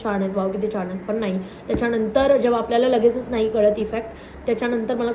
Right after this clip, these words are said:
भरपूर थोड्या वेळ दिवसाने, अ, इफेक्ट कळाला आणि then मी सगळेच प्रॉडक्ट्स बंद केले होते वापरायचे. आता मी परत स्टार्ट केले, ते म्हणजे मिनिमलिस्टपासून, आणि ते खूप अशक्य कमाल आहेत जे तुम्हीही यूज करू शकता आणि त्याचे, म्हणून मी त्याचे रिव्ह्यूज तुमच्यासोबत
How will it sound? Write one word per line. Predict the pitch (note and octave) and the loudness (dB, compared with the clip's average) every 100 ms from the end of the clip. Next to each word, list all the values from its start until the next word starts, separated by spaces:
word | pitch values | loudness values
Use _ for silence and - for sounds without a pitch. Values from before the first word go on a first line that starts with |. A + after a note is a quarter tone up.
| A3+ | 0
भरपूर | A3+ A#3 | 0 0
थोड्या | G#3 - - A3+ A3 A3 | -2 -4 -2 4 4 6
वेळ | G#3+ G#3+ | 4 4
दिवसाने, | A3+ G#3 G3 - A#3+ B3 C4 B3+ | 0 0 -2 -4 -2 -2 -4 -2
अ, | B3 G#3+ G3+ | 2 4 4
इफेक्ट | A3+ B3+ - - | 0 -2 -4 0
कळाला | G#3+ F#3+ G3 C4+ - - G#3 | 0 2 0 -4 -10 -8 -2
आणि | A3 | 2
then | A#3 | 2
मी | A#3 B3 C#4 C4+ | 2 0 -2 -2
सगळेच | B3 A3+ B3 | 0 2 2
प्रॉडक्ट्स | B3 A#3 A3 | 0 -2 0
बंद | A3+ G#3 A3+ | 0 2 2
केले | A3+ G#3 | 2 2
होते | F#3+ G#3 | 2 2
वापरायचे. | F#3+ G3 F#3+ F#3 | 2 0 -2 -4
आता | - G3+ | -6 -4
मी | A3 | -4
परत | A3+ A#3 C4+ C4+ | -2 0 -2 -2
स्टार्ट | B3+ A3+ - | -4 -4 -2
केले, | A#3+ B3 | -2 0
ते | A3+ | 0
म्हणजे | A3 G#3+ | 0 0
मिनिमलिस्टपासून, | A3 A3 C4 B3+ - - G#3+ G3+ A3 D4 - - - - | 0 0 0 -2 -4 -6 -4 -2 -4 -8 -10 -16 -12 -4
आणि | A3 B3 | 0 2
ते | |
खूप | - D#4+ D#4+ - | 4 4 4 2
अशक्य | B3+ - B3+ - | -6 -4 -4 -2
कमाल | - A3+ G#3+ G#3 | 0 0 2 2
आहेत | G3+ A#3 A3 - F#3+ | 2 0 -2 -8 4
जे | A#3 | 4
तुम्हीही | - A3+ A#3 A3+ A3+ | 4 2 2 0 0
यूज | G#3+ A#3 | 0 0
करू | - G3+ | 2 2
शकता | G3+ - B3+ C#4 - - | 2 -2 -4 -4 -8 -8
आणि | A3+ A#3 | -2 0
त्याचे, | A#3+ - B3 | 2 4 2
म्हणून | A#3+ A3 B3+ | 2 0 0
मी | C4+ | 0
त्याचे | C4 G#3+ A#3 | 0 0 2
रिव्ह्यूज | A3 G3 A#3+ | 2 2 0
तुमच्यासोबत | - A3+ F#3+ G#3 G#3 G3 | -4 -6 -4 -4 -4 -4